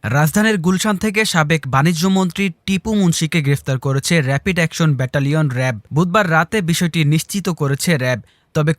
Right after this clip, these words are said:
কোন মামলায় তাকে গ্রেফতার করা হয়েছে, এ বিষয়ে এখনও কিছু জানা যায়নি।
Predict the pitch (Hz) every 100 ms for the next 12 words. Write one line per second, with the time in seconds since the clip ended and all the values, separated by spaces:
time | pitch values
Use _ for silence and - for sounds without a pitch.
0 | - 196 220 214 214 220 202 180 165 135
1 | 147 - 143 143 139 135 165 - 208 196
2 | 156 143 156 202 196 160 113 - 147 135
3 | 139 - 131 131 143 156 135 139